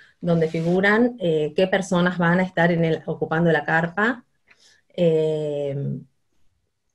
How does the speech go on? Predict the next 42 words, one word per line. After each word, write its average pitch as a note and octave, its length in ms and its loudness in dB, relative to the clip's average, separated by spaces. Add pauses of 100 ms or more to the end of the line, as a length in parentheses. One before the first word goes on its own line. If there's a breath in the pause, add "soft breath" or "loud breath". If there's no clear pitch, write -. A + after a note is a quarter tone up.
(140)
eh, D3+ 340 -2
con C#3 540 -4
los C#3 160 -8
D D#3+ 100 2
N D3+ 200 -2
I, F3+ 500 4
eh, C3 300 -6
con F3 160 0
todos A#3 180 6
los, F3 380 4
los E3+ 180 0
datos E3+ 300 4
de E3+ 120 6
las C#3+ 140 -2
personas G3+ 380 0
que F#3 100 2
van D#3+ 160 2
a E3 60 0
ocupar C#3+ 260 -4
la C#3 120 -4
carpa. - 440 -10 (760 soft breath)
Eh, E3 760 4
en F#3 180 2
los F3+ 140 0
protocolos G#3+ 520 2
de B3+ 100 6
otros A#3 180 4
lugares A3 640 6
pusieron F#3 360 0
un F3+ 100 4
máximo F3 540 0
de D#3+ 120 -4
seis E3+ 200 0
personas. A#3+ 720 2
Acá E3+ 360 0
todavía F3+ 260 2
está F3+ 160 0
el E3+ 80 4
borrador, E3 460 2
todavía D#3 260 2
no D#3 80 -4
sabemos E3 440 2